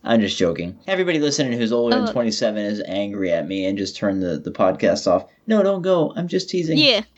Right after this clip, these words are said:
Speaker 1: It's not about getting old. It's about letting yourself go. And they've completely turned off the podcast now.
Speaker 2: <laughs> Yeah, 'cause, like, that happens to me, like, all the time. Like, I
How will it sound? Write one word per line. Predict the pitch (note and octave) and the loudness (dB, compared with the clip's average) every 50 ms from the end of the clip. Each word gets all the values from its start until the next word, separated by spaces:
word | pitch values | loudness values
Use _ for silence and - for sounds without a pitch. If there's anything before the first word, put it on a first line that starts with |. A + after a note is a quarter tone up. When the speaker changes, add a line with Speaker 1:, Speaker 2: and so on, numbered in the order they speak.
| _ - | _ -4
Speaker 1:
It's | D#3 D3 - F3+ | -4 -2 -2 0
not | F#3+ G#3+ A#3+ | 0 0 0
about | B3 A#3+ G#3+ F3 - | 0 0 0 -2 -2
getting | - D3+ C3+ C3 A2+ | -2 -2 -2 -2 0
old. | G#2+ A#2 B2+ B2 A2+ G2+ - - - - _ _ _ _ - | 0 0 0 0 0 -2 -2 -4 -10 -18 _ _ _ _ -10
It's | G#2+ - - | -8 -8 -6
about | C#3+ D#3+ D#3 D#3 A#2 C3 | -4 0 0 0 0 2
letting | D3+ D#3 D#3+ E3+ | 0 0 0 -2
yourself | E3+ E3 D3 - D3+ C3+ C3 B2+ - | -4 -4 -2 2 2 2 2 0 -2
go. | - F#2 F2 F2 E2 E2 E2 - _ _ _ - | 0 2 2 2 2 0 -4 -8 _ _ _ -4
And | - - G#2+ G2+ G2 | 0 0 0 2 2
they've | F#2+ F#2 F#2 - | 0 -2 -2 -4
completely | - G#2+ G2 G#2 A2+ F2+ D2+ F2 E2+ | -6 -6 -2 0 0 0 0 -2 -4
turned | - G2 E2 D#2+ | -2 -2 0 2
off | D2+ D2+ - - | 0 0 0 -2
the | F#2 | -2
podcast | E2+ - - - - - - - - | -2 -2 -2 -4 -4 -6 -6 -6 -8
now. | - - - - _ _ _ _ - | -12 -12 -14 -14 _ _ _ _ -2
Speaker 2:
<laughs> | - - - - - G4 - - A4 - - _ _ _ _ | -2 -2 0 0 0 0 0 0 -2 -4 -6 _ _ _ _
Yeah, | - A#3+ A#3 A3 A3 A3 | -2 2 4 4 4 2
'cause, | A3 - - B3+ B3 - | 0 -2 -6 -4 -2 -2
like, | B3 B3 B3+ - | -2 -2 0 2
that | C#4 D4 E4 | 2 4 4
happens | F4+ F#4 F#4+ E4+ - | 4 2 0 -4 -4
to | - D4+ | -2 0
me, | C#4 C4 | 0 2
like, | A#3 - A3+ G#3+ - - | 2 2 2 2 0 -2
all | G3+ | -2
the | G#3 G#3 | -2 -2
time. | - A3 G#3+ G3+ | -2 -2 -2 -2
Like, | G3 F#3 | -2 0
I | - | 2